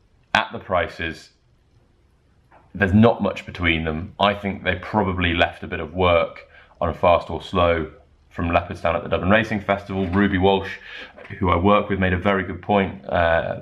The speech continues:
I don't know too much about horses and what they look like in the paddock and conditioning, stuff like that, but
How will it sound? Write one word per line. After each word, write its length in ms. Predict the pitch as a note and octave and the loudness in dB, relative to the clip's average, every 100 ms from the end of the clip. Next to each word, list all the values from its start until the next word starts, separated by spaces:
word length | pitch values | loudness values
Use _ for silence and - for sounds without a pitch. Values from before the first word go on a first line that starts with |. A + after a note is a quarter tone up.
| - | -2
I 120 | - | -2
don't 220 | D#2+ D#2+ | 0 -4
know 160 | E2 D#2 | -4 -6
too 180 | - E2+ | -4 -4
much 180 | E2+ - | -4 -2
about 320 | E2+ D#2 - | 0 0 -2
horses 380 | F2+ D#2 E2 D#2+ | -6 -6 -8 -6
and 60 | |
what 120 | D#2+ | -4
they 80 | E2 | -4
look 100 | D#2+ | -4
like 220 | E2+ D#2+ | -4 -4
in 40 | E2 | -6
the 60 | |
paddock 320 | D2+ E2+ D#2+ - | -4 -2 -2 -6
and 80 | E2+ | -10
conditioning, 420 | D#2+ F2 F2+ E2 | -6 -6 -6 -6
stuff 220 | D#2 - | -6 -4
like 160 | - D#2 | -4 0
that, 240 | D#2+ - - | 0 0 -2
but 180 | E2+ | -4